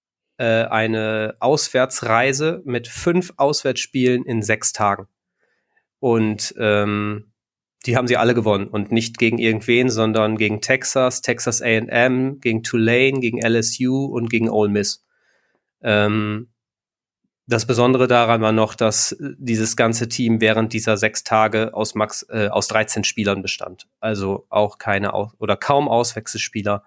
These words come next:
Äh, absolute <laughs> Wahnsinnsleistung. Ähm, wenn wir dann aber auf die frühen, auf das frühe zwanzigste Jahrhundert gucken, äh, schwindet diese, diese Dominanz der Big Four, also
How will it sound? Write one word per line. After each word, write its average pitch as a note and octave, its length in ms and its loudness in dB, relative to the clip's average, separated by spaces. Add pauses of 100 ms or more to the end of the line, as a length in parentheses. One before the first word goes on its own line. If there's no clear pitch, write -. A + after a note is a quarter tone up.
(560)
Äh, G2+ 340 -2
absolute A2+ 560 0
<laughs> - 0 -
Wahnsinnsleistung. G#2+ 920 0 (1600)
Ähm, G#2+ 760 -2 (800)
wenn A#2+ 180 4
wir B2+ 80 4
dann B2+ 140 2
aber B2 120 4
auf A#2+ 120 0
die A#2 220 0
frühen, C3+ 640 0
auf A#2 160 -2
das A#2 140 -4
frühe C3+ 400 2
zwanzigste D3 500 -2
Jahrhundert C#3 500 -2
gucken, C#3+ 460 -2
äh, B2+ 480 2
schwindet C3 520 2
diese, A2 440 2
diese A2 240 0
Dominanz A2 560 2
der G#2 140 2
Big G2 180 -4
Four, - 460 0
also F#2 460 -2